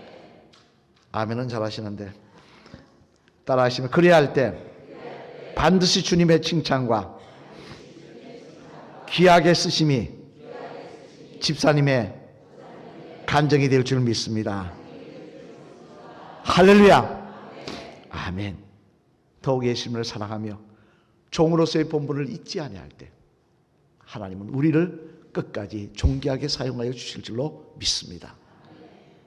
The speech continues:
오늘 본문 이십구 절로 삼십 절 말씀 앞을 보시며 다시 한번 같이 읽어보실까요? 같이 읽겠습니다. 시작. "신부를 취하는 자는 신랑이 친구가 크게 기뻐하나니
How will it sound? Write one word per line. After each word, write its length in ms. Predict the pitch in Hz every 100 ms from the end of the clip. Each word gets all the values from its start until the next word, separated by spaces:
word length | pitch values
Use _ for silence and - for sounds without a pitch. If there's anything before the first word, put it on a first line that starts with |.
| _ -
오늘 160 | 117
본문 220 | 107 110 120
이십구 320 | 110 - 113
절로 180 | 107 110
삼십 300 | 120 117 -
절 100 | 113
말씀 500 | 110 104 110 110 143 - - _ -
앞을 220 | 113 107
보시며 320 | 110 - 110
다시 220 | 110 104
한번 180 | 113 101
같이 140 | - 95
읽어보실까요? 580 | 113 110 - 131 170 170 - - - _
같이 200 | 107 -
읽겠습니다. 340 | - 113 120 113
시작. 960 | - 127 110 92 87 90 135 165 - - - -
"신부를 680 | - - 165 156 156 151 143
취하는 440 | - 160 135 131 131
자는 300 | 135 127 123
신랑이 520 | - 131 123 117 117 110 - - - - - - - - - - - - - - - - - - - - - - - -
친구가 640 | - 170 147 143 143 165 156
크게 380 | - 196 190
기뻐하나니 760 | - 156 151 - 120 117 117